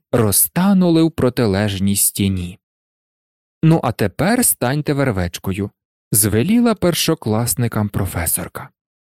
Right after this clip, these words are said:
«І йдіть за мною». З дивним відчуттям, наче його ноги стали свинцеві,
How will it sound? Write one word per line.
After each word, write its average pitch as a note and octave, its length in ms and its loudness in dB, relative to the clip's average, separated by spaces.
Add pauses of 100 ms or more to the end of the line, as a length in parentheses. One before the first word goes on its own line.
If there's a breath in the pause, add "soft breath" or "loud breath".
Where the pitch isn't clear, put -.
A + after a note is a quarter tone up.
(180)
«І D#3 180 4
йдіть E3+ 320 -2
за G3 180 2
мною». F#2 440 0 (1120)
З G#2 140 0
дивним B2+ 560 0
відчуттям, G#2+ 1000 -2 (320 soft breath)
наче C#3 320 0
його E3 320 2
ноги F3 400 4
стали D3+ 500 0
свинцеві, C#3+ 1000 -2